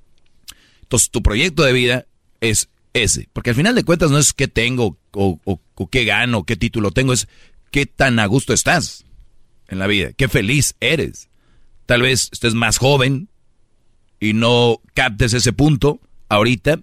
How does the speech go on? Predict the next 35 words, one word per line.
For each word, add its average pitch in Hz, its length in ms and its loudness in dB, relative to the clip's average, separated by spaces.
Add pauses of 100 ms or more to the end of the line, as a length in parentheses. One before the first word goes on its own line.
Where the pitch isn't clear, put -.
(680)
pero 131 380 2
eventualmente 127 800 2
vas 120 160 2
a 123 40 2
ver 123 220 2
que 104 220 0
fue 131 220 2
la 120 100 2
mejor 113 240 2
decisión 110 420 0
y 117 80 -6
voltearás 120 480 0
hacia 113 260 0
atrás. 143 540 -2 (160)
Y 120 80 -2
la 113 160 0
chava 151 360 2
esa, 139 400 -2 (600)
la 104 140 -8
que 117 100 -8
se 110 80 -6
te 101 100 -2
hacía 131 200 2
buenísima, 135 720 0
se 107 120 -8
te 90 100 -2
va 120 40 4
a - 20 2
hacer 135 320 0 (840)
fea. 117 500 -2 (1300)
Que 113 680 0
se 113 260 -6
te 117 100 -2
hacía 120 260 2
su 180 220 0